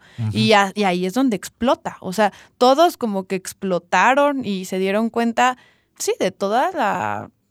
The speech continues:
Speaker 2: la mierda que también traíamos dentro.
Speaker 1: No, y además que el
Speaker 2: Entonces
Speaker 1: encierro, o sea, está estudiadísimo en las cárceles, en
Speaker 2: Sí.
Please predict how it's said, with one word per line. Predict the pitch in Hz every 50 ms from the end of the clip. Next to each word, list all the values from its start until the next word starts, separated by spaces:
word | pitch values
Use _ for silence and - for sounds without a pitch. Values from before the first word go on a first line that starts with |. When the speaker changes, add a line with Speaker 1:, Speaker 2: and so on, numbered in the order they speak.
| _ _ _ _ -
Speaker 2:
la | - - - 170
mierda | 180 190 185 185 196 233 302
que | 302 247
también | 233 - 175 180 185 202 214
traíamos | 247 254 226 190 - 98 92 95 95 -
dentro. | 208 254 254 208 - - 107 95
Speaker 1:
No, | 180 214
y | 202
además | 98 92 113 117 175
que | 175 160 160 151
el | 233
Speaker 2:
Entonces | 226 196 101 101 95
Speaker 1:
encierro, | 92 - - 113 107 107 107 113 127 135 123 92 90 87 76
o | 78 62 67 87 65 82
sea, | 90 87 85 82 80 80 82 82 80
está | - - - 95
estudiadísimo | 104 - 123 110 98 87 95 101 101 - 123 110 98 95
en | 92 90
las | 85 - -
cárceles, | _ - 92 95 98 101 - - 110 95 95 92 90 90 87 87 90 87 - -
en | 85 87 87 85 87 85 80 _
Speaker 2:
Sí. | - - 320 320 -